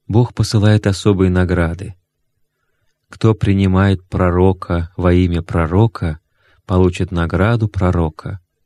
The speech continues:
Кто принимает праведника, и кто напоит одного из малых сих только чашей холодной воды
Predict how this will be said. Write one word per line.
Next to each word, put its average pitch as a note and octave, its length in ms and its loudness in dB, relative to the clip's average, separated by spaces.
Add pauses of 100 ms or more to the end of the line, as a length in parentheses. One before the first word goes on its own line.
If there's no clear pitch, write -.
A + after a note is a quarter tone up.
(260)
Кто G2+ 220 -2
принимает G2 560 2
праведника, F#2 960 -4 (1160)
и G#2 80 -4
кто G2+ 200 2
напоит F#2 440 2
одного F2+ 560 0 (180)
из F2+ 200 -4
малых F2+ 440 0
сих - 380 -8
только E2+ 280 -6
чашей F2+ 420 -4
холодной E2 520 -4
воды D#2+ 460 -4